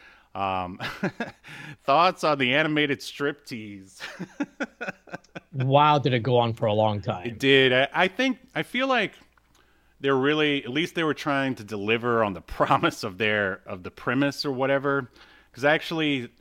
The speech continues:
Speaker 1: after I got through these two episodes, another one started playing, and they didn't really have any sort of, like, gratuitous, like, strip scenes like this one in it. Uh, that's not to say that, you know, it doesn't happen, like, later on in some other episodes.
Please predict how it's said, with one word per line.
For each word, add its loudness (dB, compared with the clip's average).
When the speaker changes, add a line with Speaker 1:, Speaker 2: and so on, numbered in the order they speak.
Speaker 1:
after 2
I 0
got -2
through -4
these -8
two -8
episodes, -6
another -6
one -6
started -8
playing, -8
and -4
they 0
didn't -2
really -2
have 0
any 0
sort -4
of, -6
like, -6
gratuitous, -8
like, -12
strip -10
scenes -14
like -10
this -10
one -18
in -16
it. -20
Uh, -2
that's -6
not 2
to -12
say -2
that, -6
you -10
know, -8
it -14
doesn't -8
happen, -6
like, -12
later -4
on -4
in -10
some -14
other -2
episodes. -6